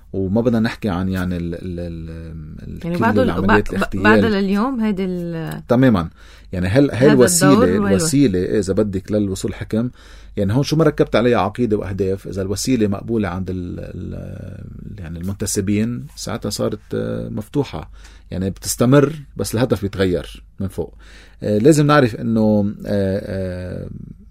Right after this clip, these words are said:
Speaker 1: مثلًا جمال عبد الناصر اللي هو ال-، اللي رجع قوى الإحساس و-، رجع أول خط العروبة، آه، اعتبروه خط خطر كتير كبير وجوده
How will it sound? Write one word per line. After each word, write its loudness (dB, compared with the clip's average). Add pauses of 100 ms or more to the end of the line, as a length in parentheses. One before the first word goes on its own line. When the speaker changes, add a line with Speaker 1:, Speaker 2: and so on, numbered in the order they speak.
(120)
Speaker 1:
مثلًا -2
جمال 2
عبد 0
الناصر -2
اللي -12
هو -4
ال-، -6
اللي -10
رجع 0
قوى 0
الإحساس -2
و-، -6 (680)
رجع 0
أول 2
خط -6
العروبة، -2 (260)
آه، -10
اعتبروه 4
خط -6
خطر -2
كتير -2
كبير 0
وجوده -4